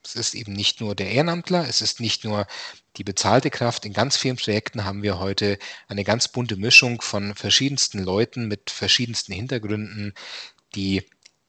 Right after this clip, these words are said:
dort Geld verdienen oder das Ganze ehrenamtlich machen. Und das schließt sich auch gegenseitig gar nicht aus. Ähm, ganz im Gegenteil, es gibt auch viele Projekte, da sind Leute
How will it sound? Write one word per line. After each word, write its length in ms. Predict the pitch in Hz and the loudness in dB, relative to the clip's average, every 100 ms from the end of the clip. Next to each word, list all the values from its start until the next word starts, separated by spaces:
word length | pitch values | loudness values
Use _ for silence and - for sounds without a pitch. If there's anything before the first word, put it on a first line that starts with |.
| _ _ | _ _
dort 440 | - 90 90 - - _ _ _ | -6 -4 -4 -8 -10 _ _ _
Geld 220 | - 131 - | 8 8 8
verdienen 460 | 131 117 117 117 | 2 0 -2 -4
oder 440 | - 104 104 98 95 | -6 -4 0 0 -2
das 160 | - - | -6 -8
Ganze 300 | 87 - - | -6 -8 -8
ehrenamtlich 520 | - 92 98 - - | -10 -12 -10 -12 -10
machen. 200 | - 104 | -12 -4
Und 60 | |
das 100 | 110 | 2
schließt 260 | - 160 - | 2 2 2
sich 160 | 139 113 | 2 0
auch 100 | - | 2
gegenseitig 540 | 120 120 107 - - | 0 2 -2 -2 -4
gar 160 | 90 87 | -6 -4
nicht 180 | 85 | -4
aus. 360 | 90 110 160 - - - - - - | -2 4 4 4 0 -10 -12 -14 -16
Ähm, 320 | - 107 107 101 | -4 -2 -2 2
ganz 280 | 110 110 | 2 2
im 100 | 107 | 0
Gegenteil, 400 | 101 110 135 107 | 0 0 0 -2
es 140 | 101 - | -2 -2
gibt 180 | - - | -4 -6
auch 140 | 107 | -6
viele 260 | - 127 120 | 0 2 4
Projekte, 400 | - 110 - 110 | 4 2 2 0
da 140 | 98 | 2
sind 180 | 104 95 | 2 2
Leute 460 | 98 107 117 110 | 4 4 4 2